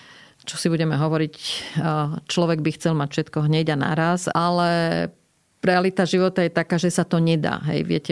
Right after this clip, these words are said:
máte sto deväťdesiat šesť krajín, päť je stranou tej Parížskej dohody. A ak ich chcete dostať k nejakej dohode, nemôžete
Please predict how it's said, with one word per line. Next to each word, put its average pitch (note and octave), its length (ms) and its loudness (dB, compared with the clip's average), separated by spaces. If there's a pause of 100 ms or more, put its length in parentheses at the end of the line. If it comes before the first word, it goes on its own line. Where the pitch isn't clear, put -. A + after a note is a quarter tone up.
máte D3+ 240 0
sto F3 240 0
deväťdesiat E3+ 880 0
šesť - 480 -2
krajín, D#3+ 640 2 (240)
päť - 480 -6
je D3+ 160 0
stranou D3+ 480 -2
tej D3 160 -2
Parížskej D3+ 480 -2
dohody. D#3 480 0 (640)
A F#3 240 0
ak E3+ 240 -8
ich F3+ 160 0
chcete G3+ 560 0 (200)
dostať G3+ 480 2
k - 80 0
nejakej F3 400 0
dohode, F3+ 720 2
nemôžete F#3+ 400 2